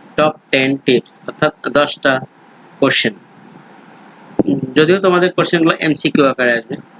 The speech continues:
তো মধ্যযুগে চারটি বর্ণের অস্তিত্ব ছিল হিন্দু সমাজে। এই, এর মধ্যে হিন্দু সমাজে ধর্মকর্মে একক কর্তৃত্ব করত ব্রাহ্মণরা।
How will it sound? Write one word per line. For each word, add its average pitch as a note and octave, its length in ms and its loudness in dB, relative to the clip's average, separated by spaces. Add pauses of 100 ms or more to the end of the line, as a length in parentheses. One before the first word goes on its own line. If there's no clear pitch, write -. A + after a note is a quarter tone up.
(2250)
তো C3 260 0 (380)
মধ্যযুগে F3 680 2
চারটি E3 500 0
বর্ণের D#3 420 2
অস্তিত্ব - 520 -2
ছিল C#3+ 160 0
হিন্দু B2+ 300 -2
সমাজে। A2+ 360 -10 (2000)
এই, D3+ 200 2
এর D#3 260 2
মধ্যে D#3+ 520 2 (440)
হিন্দু C#3+ 160 4
সমাজে D3+ 320 2
ধর্মকর্মে D3+ 640 0
একক D3 340 -2
কর্তৃত্ব - 440 -2
করত - 300 -4
ব্রাহ্মণরা। B2 640 -2